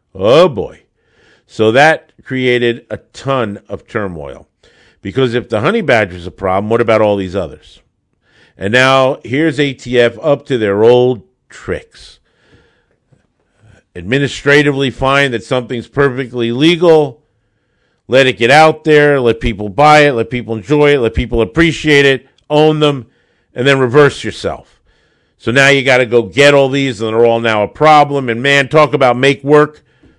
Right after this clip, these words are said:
that's the way they make work for themselves, that's for sure. Big time. So they send this out, and now people are nervous because, you know, there's honey badger owners that are, of course, not happy at all.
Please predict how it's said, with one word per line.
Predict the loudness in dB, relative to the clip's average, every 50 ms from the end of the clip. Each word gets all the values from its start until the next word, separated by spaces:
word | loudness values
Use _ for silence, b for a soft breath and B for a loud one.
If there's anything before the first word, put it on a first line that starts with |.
| b b
that's | -6 -6 -6 -6 -6
the | -8 -4
way | -2 0 0 0
they | 0 -2 -4
make | -4 -4 -6 -6 -6
work | -6 -6 -6 -6 -10
for | -12 -14
themselves, | -14 -14 -18 -18 -18 -16 -16 -16 -16 -10 -6
that's | -6 -4 -4 -6
for | -10 -16 -20
sure. | -20 -18 -18 -18 -18 -18 -20 -20 _ _ _ _ _ _ _
Big | 0 2 2 2 -2 -8
time. | -12 -12 -12 -16 -20 _ _ _ _ _ _ _ _ _ _ _ _ _ _ _ _ _
So | _ -2 0
they | 2 2 0
send | 0 2 2 2 2 2
this | 0 -2 0 2
out, | 4 4 4 4 2 0 -4 _ _ _ _ _ _ _ _ _ _ _ _ _ _ _ _ -8
and | -4 -2 -2 0 0 0 -2 -2 -4 -6 -10 -12 -16 _ _ _ _ _ _ _ _ _ _ _ _ _ _ _ _ _ _ _ _ _ _
now | -10 -6 -4 -2 0 0 -2
people | -2 -4 -6 -8 -8 -8 -6 -4 -4
are | -4
nervous | -2 -2 -2 -2 -2 -4 -8 -14 -20 -20 -20 -20 _
because, | -20 -10 -2 0 0 0 0 -2 -6 -16 -20 _ _ _ _ _ _ _ _ _
you | -12 -10 -8
know, | -6 -4
there's | -4 -4 -6 -8 -12 -16
honey | -10 -4 -2 -2 0 0
badger | 0 0 0 0 -2 -2 -4 -4
owners | -4 -4 -4 -6 -6 -8 -8 -8
that | -10 -12
are, | -12
of | -16 -14
course, | _ -8 -8 -8 -8 -12 -14 -20 -20 _ _ _ _ _ _ _ _ _ _
not | -12 -10 -10 -8 -8
happy | -10 -10 -12 -14 -16 -16 -14
at | -10 -8
all. | -8 -6 -6 -8 -8 -12 -16 -18